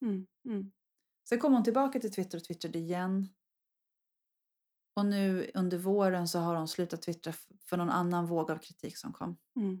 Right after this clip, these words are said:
Speaker 1: Och den blev ju också ganska uppmärksammad.
Speaker 2: Ja, det blev jätteuppmärksamma.
Speaker 1: Mm.
Speaker 2: Och tagits upp i, på alla möjliga ställen har jag
Speaker 1: Mm.
Speaker 2: hört.
Speaker 1: Mm.
Speaker 2: Och där, där folk tycker att i-, i-, det är så hemskt, hur ska, ska man inte kunna twittra? Vad har hänt med det, liksom, offentliga samtalet? Det är ju
Speaker 1: Mm.
Speaker 2: en aspekt av det.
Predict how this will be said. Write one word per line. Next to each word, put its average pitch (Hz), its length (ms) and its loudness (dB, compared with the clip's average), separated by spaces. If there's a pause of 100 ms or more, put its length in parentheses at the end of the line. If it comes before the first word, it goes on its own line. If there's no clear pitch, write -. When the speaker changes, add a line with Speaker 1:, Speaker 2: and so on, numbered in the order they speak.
(100)
Speaker 1:
Och 202 100 4
den 202 140 6
blev 233 120 4
ju 247 60 4
också 240 200 -2
ganska 269 220 0
uppmärksammad. - 540 -2
Speaker 2:
Ja, 226 100 8
det 262 80 6
blev 240 100 6
jätteuppmärksamma. 196 680 -2
Speaker 1:
Mm. 190 140 0
Speaker 2:
Och 190 60 2
tagits 202 280 0
upp 196 180 -8
i, 180 300 -4 (440)
på 185 120 0
alla 180 120 2
möjliga 175 260 -2
ställen 170 300 -2
har 175 80 -4
jag 214 100 0
Speaker 1:
Mm. 196 180 4
Speaker 2:
hört. - 180 -10 (320)
Speaker 1:
Mm. 220 160 -8 (520)
Speaker 2:
Och 208 80 0
där, 190 280 4 (840)
där 196 60 -2
folk 202 220 0
tycker 196 240 0
att 180 140 -4
i-, 175 300 -4
i-, - 260 -12
det 196 100 4
är 190 60 6
så 190 100 0
hemskt, 180 460 -2
hur 185 60 2
ska, 180 340 -2 (120)
ska - 160 -6
man 180 120 0
inte 175 220 0
kunna 170 240 -2
twittra? 175 420 -6
Vad 175 100 0
har 170 80 2
hänt 170 200 -2
med 165 100 -4
det, 156 340 -6
liksom, 165 320 -6
offentliga 165 440 -6
samtalet? 170 720 -2
Det 233 60 -2
är 208 40 2 (120)
ju 233 40 6
Speaker 1:
Mm. 254 160 6
Speaker 2:
en 277 60 6
aspekt 262 380 0
av 160 160 -4
det. 190 200 -2